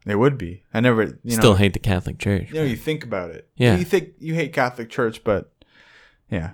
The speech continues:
Speaker 1: no, I do. I, the church, the whole system's, like,
Speaker 2: Yeah,
Speaker 1: messed up.
Speaker 2: I hate the whole system, so
Speaker 1: Uh,
Speaker 2: don't get me started.
Speaker 1: but it is progressive. <laughs>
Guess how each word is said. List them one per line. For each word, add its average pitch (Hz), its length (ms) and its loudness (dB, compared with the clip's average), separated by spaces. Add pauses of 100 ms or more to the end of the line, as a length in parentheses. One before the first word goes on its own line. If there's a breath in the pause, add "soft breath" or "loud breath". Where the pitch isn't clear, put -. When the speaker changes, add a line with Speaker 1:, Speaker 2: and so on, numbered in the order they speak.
Speaker 1:
no, 90 120 -8
I 90 140 -2
do. 90 160 -6 (220)
I, 95 320 -10
the 104 100 -4
church, - 480 -6 (100)
the - 80 -8
whole 131 100 0
system's, - 460 -8 (320)
like, - 160 -8
Speaker 2:
Yeah, 113 140 6
Speaker 1:
messed - 200 -6
up. - 120 -8
Speaker 2:
I 117 60 -2
hate 117 120 0
the 95 80 -2
whole 87 100 -4
system, - 440 -8 (180)
so - 180 -8 (360)
Speaker 1:
Uh, 104 360 2
Speaker 2:
don't 101 160 6
get 95 100 4
me 92 200 0
started. - 220 -6
Speaker 1:
but 127 120 10
it 135 100 10
is 143 100 10
progressive. 107 520 2
<laughs> - 100 12